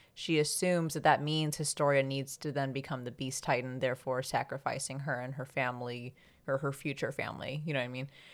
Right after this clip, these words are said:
So that is, that is super ambiguous and very, very confusing, you're right.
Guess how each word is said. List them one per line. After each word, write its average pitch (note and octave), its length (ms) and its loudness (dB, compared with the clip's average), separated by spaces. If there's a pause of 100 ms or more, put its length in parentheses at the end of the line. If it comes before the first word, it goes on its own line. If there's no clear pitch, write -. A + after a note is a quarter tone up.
So G3+ 240 12
that F#3 220 12
is, G3 160 10
that F3+ 160 12
is F#3+ 140 4
super F3+ 320 8
ambiguous C#3 560 4
and C#3+ 100 -2
very, C3+ 200 4
very B2+ 160 4
confusing, B2+ 500 -6
you're B2 140 -4
right. A#2 280 -2